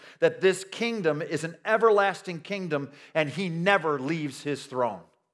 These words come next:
Our God, the King, we can trust him. We can praise him. And we can declare in our generation, uniquely,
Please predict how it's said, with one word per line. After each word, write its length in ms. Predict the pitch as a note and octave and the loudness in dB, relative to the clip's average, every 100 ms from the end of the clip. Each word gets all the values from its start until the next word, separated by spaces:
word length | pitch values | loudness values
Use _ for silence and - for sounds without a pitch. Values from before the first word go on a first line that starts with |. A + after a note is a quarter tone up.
| _ _ _ _ _ _ _ _ _ _ _ _ _ _ _ _ _ _ - | _ _ _ _ _ _ _ _ _ _ _ _ _ _ _ _ _ _ 0
Our 260 | E3+ G3+ | 4 4
God, 420 | E3+ F3 D3+ A#2 C3 | 4 4 4 2 -6
the 60 | |
King, 500 | - F#3+ E3+ A2+ F#2+ _ _ - | -8 -6 -6 -6 -12 _ _ -6
we 100 | F#3 | -6
can 160 | E3 | -6
trust 520 | C#3+ - A#3+ G#3 - F3 | -6 2 2 2 -8 -10
him. 300 | F3+ G2 E2 _ _ _ _ _ _ - | -10 -10 -18 _ _ _ _ _ _ -12
We 60 | |
can 140 | B2+ A#2 | -10 -10
praise 440 | - C#3+ A#2 G#2 | -4 -2 -2 -10
him. 80 | G2 _ _ _ _ _ _ _ _ _ _ _ _ _ _ _ _ _ _ _ _ - | -20 _ _ _ _ _ _ _ _ _ _ _ _ _ _ _ _ _ _ _ _ -12
And 80 | A2 | -8
we 100 | C#3 | -6
can 220 | C#3+ C3 | -6 -8
declare 720 | B2+ - D3+ C#3+ B2+ A2 G#2+ C3+ | -10 -6 -2 2 2 0 -4 -10
in 160 | A#2 - | -12 -2
our 320 | C#3 D#3 C#3+ | 2 2 0
generation, 640 | B2+ A2 G2+ G2 F#2 G#2+ G2+ | -6 -8 -8 -8 -10 -14 -12
uniquely, 680 | C3 E3 E3+ D#3+ - G2 | -8 -6 -4 -6 -10 -12